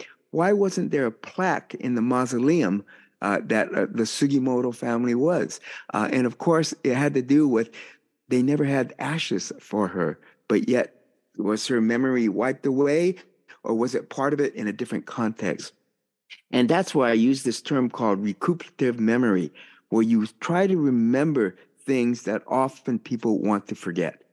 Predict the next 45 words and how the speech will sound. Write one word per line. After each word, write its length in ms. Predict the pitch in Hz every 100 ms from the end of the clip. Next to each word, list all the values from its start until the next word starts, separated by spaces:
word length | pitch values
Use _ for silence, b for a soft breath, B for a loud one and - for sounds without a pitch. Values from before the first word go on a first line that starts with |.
| _ _ _
Uh, 140 | 92 98
and 140 | 202 110
it's 240 | 101 -
really 420 | 170 214 247 220
important, 440 | 135 113 160 - 104
I 60 |
think, 260 | 107 120 110
to 80 | 120
respect 680 | 113 - - 214 233 - - b _
the 100 | 123
fact 480 | - 127 120 123 -
that 240 | 113 - - - _ _
not 280 | - 139 165
everyone 420 | - 160 160 151
remembers 500 | 131 123 135 147 139
everything, 600 | 143 131 143 143 151 156 -
or 280 | 202 107 110
do 160 | 120
they 140 | 113 107
want 500 | 98 107 131 - -
to 60 | 101
remember 460 | 90 90 90 90
everything? 480 | 90 90 - 98 85 B B B
Uh, 200 | - 85 -
the 100 | 117
context 720 | - 202 233 233 190 139 -
of 100 | 110
history, 540 | - 156 - - 95 - B B -
uh, 220 | 95 - _ 269
was 300 | 214 113 -
something 360 | 151 156 143
that 160 | 110 -
always 360 | 127 151 143
jumped 320 | - 127 113 113
out 220 | 113 -
at 180 | 95 -
me. 140 | 90
'Cause 180 | - 131
when 140 | 202
I 80 | 233
was 140 | 220 120
young, 280 | 123 120 -
I 100 | 107
thought, 280 | 123 117 -
"Oh, 260 | 180 110